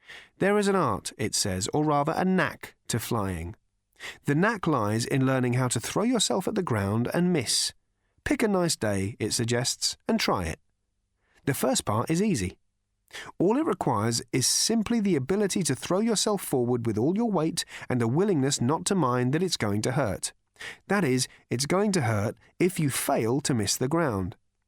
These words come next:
Most people fail to miss the ground, and if they are really trying properly, the likelihood is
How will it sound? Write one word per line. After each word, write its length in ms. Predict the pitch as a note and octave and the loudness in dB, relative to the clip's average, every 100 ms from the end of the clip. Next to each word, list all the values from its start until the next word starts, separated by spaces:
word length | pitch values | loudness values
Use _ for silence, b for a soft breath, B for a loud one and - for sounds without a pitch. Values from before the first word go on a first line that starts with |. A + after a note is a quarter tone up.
| B B - | B B 0
Most 300 | A#3 C#4 - | 2 2 2
people 440 | G#3 F#3 F#3 F#3 - | 0 2 2 2 -4
fail 380 | - B2 B2+ B2+ | -4 0 2 2
to 120 | B2 | 0
miss 180 | A2+ G#2+ | 0 0
the 100 | - | 0
ground, 440 | B2+ G#2+ E2+ E2+ - B - | 0 0 -2 -4 -8 B 0
and 120 | G#3 | 0
if 120 | C4 | 2
they 100 | D#4 | 2
are 80 | B3+ | 4
really 260 | F3+ F#3 D3+ | 4 2 2
trying 360 | - D#3 C3 | 2 2 2
properly, 460 | A#2 A3+ D#3 A2 A#2 | 0 -2 0 0 2
the 140 | B2 | 2
likelihood 640 | C3 G#3+ B3 E3 C#3 B2+ - | 2 0 0 0 2 0 0
is 380 | - A#3+ C#3+ C#3 | 0 2 2 -2